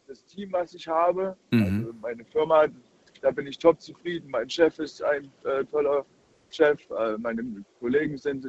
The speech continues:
Speaker 1: wir sind eine kleine Firma, in so großen Firma wollte ich nicht arbeiten, war davor auch schon mal in einer kleinen Firma und da habe ich halt andere Sachen gemacht. Ich war schon in Finnland, ich war schon in Schweden,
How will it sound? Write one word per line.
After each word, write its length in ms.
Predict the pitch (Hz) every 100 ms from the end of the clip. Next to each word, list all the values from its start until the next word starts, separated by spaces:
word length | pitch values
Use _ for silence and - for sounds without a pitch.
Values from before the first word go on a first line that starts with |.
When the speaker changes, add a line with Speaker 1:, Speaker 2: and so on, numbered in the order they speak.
| 120
Speaker 1:
wir 60 |
sind 200 | 113 127
eine 80 | 120
kleine 360 | 110 127 165 156
Firma, 380 | - 156 147 139
in 200 | 127 113
so 100 | 123
großen 400 | 143 151 143 123
Firma 320 | 139 127 117
wollte 300 | 131 160 165
ich 80 | 170
nicht 180 | 170
arbeiten, 520 | - 165 175 175 180 185 _ _ _ -
war 160 | 139
davor 380 | 131 117 135 113
auch 120 | 151
schon 200 | 175 196
mal 100 | 185
in 160 | 165 180
einer 160 | 170 170
kleinen 400 | 175 165 180 175
Firma 320 | 175 175 175 180 _ _ _
und 100 | 127
da 320 | 127 143 170 160
habe 260 | 156 151
ich 160 | 143 -
halt 300 | 135 139 -
andere 380 | 135 143 120 101
Sachen 340 | 104 101 107
gemacht. 280 | 98 98 95
Ich 160 | 127 -
war 140 | 135
schon 180 | 135 139
in 160 | 151 139
Finnland, 460 | 107 107 104 104
ich 120 | -
war 140 | - 151
schon 180 | 147 147
in 120 | 156
Schweden, 540 | - 98 107 101 104